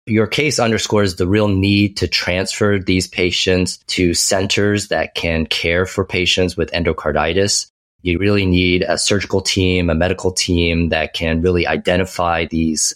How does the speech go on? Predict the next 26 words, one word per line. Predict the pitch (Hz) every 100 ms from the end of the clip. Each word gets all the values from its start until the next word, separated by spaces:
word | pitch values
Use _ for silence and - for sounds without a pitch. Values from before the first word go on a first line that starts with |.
| -
cases | 95 87 87 82 80
quickly | - 123 123 107 104 104 -
and | 85 80 80 82 80 78 - -
apply | 90 - 87 87
the | 85 80
appropriate | - 80 - 76 -
treatment | - 92 92 80
in | 85 80
the | 78
patient | 82 78 80
population. | 73 73 73 73 - 78 76 73 _ -
Because | 90 - 110 113 110
of | 95 92 90 87
their | 87 85 85 85 90 -
prior | 98 95 95 90
surgeries, | - 113 110 104 101 98 92 - -
prosthetic | - 90 - 80 -
valves, | 95 98 98 92 92 - -
many | 80 92 98
of | 87
them | 87 78
have | 80
had | 82 80 -
prior | 85 82 85
endocarditis | 80 78 - 82 90 101 98
episodes. | 90 92 - 87 85 76